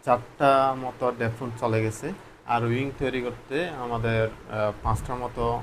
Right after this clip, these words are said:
ড্যাফ্রন চলে গেছে। আহ, টোটাল হিসাব করলে নয়টা পর্যন্ত ট্যাপ-, নয়টা পর্যন্ত ড্যাফ্রন, আহ, গেছে এটার এই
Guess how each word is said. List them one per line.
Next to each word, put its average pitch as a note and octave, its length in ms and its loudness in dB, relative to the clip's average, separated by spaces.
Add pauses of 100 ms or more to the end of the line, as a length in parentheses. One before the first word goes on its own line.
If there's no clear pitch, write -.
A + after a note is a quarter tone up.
(120)
ড্যাফ্রন A2+ 400 -4
চলে A2+ 220 -2
গেছে। A2 300 -6 (260)
আহ, G#2+ 360 0 (500)
টোটাল C#3+ 260 2
হিসাব D3 240 0 (100)
করলে C3+ 240 0
নয়টা A#2 400 0
পর্যন্ত B2 420 -8
ট্যাপ-, A2+ 360 -2
নয়টা A2+ 640 0 (100)
পর্যন্ত A#2+ 380 -8
ড্যাফ্রন, A2+ 440 -6 (1120)
আহ, G#2+ 360 0 (100)
গেছে A#2 360 0
এটার A2+ 200 -2 (240)
এই A2 320 0